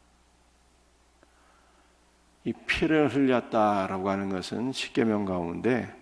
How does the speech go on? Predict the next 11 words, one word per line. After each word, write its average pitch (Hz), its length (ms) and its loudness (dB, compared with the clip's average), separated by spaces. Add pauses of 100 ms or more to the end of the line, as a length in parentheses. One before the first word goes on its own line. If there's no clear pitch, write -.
(380)
오 110 500 6
계명부터 107 800 2
십 - 400 -6
계명까지의 113 840 4
내용을 95 480 2
네가 90 200 0
어겼다는 87 580 -2
거예요. - 200 -12 (4000)
대인 139 480 8
관계에 120 480 6
있어서 98 840 -2